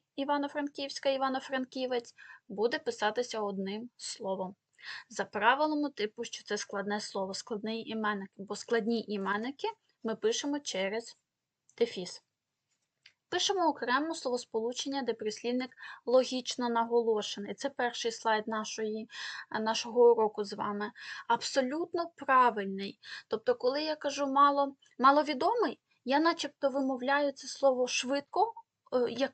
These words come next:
одне суцільне єдине слово, тобто «маловідомий».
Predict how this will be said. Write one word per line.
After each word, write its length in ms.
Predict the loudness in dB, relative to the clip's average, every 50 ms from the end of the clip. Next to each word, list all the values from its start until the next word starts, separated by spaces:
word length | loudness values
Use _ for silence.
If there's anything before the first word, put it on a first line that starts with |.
| 0 _
одне 260 | 2 2 4 2 -4
суцільне 460 | -6 -6 -10 -8 -6 -4 -2 0 0
єдине 380 | 0 0 0 0 0 -2 -2 -4
слово, 400 | -6 -4 -4 -4 -2 -2 -6 -8 -8
тобто 260 | -10 -8 -8 -10 -10 -10 -14 -14 0
«маловідомий». 760 | 6 6 6 6 6 2 -2 4 4 4 4 4 0 -6 -8